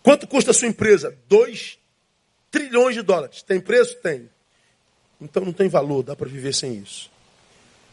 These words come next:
Quanto custa a saúde da tua filha? Não tem preço. Não tem preço, então tem valor. Isso é o que faz da vida a vida. O que que acontece conosco hoje, irmãos?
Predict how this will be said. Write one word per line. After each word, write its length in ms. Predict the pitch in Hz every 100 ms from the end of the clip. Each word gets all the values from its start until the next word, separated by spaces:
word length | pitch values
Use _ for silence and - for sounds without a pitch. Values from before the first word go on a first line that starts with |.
| _ -
Quanto 260 | 294 -
custa 420 | 202 294 320 -
a 20 | 226
saúde 420 | - 233 285 247
da 80 | 240
tua 160 | 233
filha? 300 | - 202 147
Não 100 | 139
tem 180 | 139 208
preço. 540 | - 160 139 - - 139
Não 120 | 156
tem 140 | 180
preço, 360 | 160 190 202 185
então 220 | - 180
tem 160 | 196 190
valor. 360 | 196 120 107 117 _ _ _ _ _ _ _ _ _ _ _ _ _ _ -
Isso 160 | 139 156
é 20 |
o 40 |
que 100 | -
faz 180 | - 156
da 100 | 160
vida 260 | 143 151 151
a 20 |
vida. 300 | 107 95 90 _ _ _ _ _ _ _ _ _ _ _ _ _ _ _ _ _ _ _
O 40 | -
que 80 |
que 100 | 175
acontece 420 | 220 196 196 190 -
conosco 440 | 185 165 - 147
hoje, 180 | 135 113
irmãos? 420 | 110 104 -